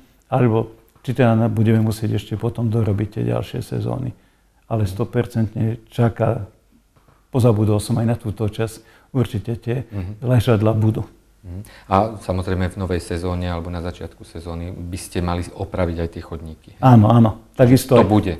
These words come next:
Speaker 1: Áno, nie celé chodníky, ale tú časť v podstate, ktorú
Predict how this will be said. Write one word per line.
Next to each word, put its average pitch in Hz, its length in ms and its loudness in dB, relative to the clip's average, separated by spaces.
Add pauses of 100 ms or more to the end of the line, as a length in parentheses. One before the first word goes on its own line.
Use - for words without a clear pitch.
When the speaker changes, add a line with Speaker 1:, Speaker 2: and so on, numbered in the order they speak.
(120)
Speaker 1:
Áno, 127 240 6
nie 131 240 10
celé 120 240 -2
chodníky, 139 480 -2
ale 117 160 4
tú 110 240 -8
časť 127 240 0
v - 80 -12
podstate, 110 320 -4
ktorú 107 480 -2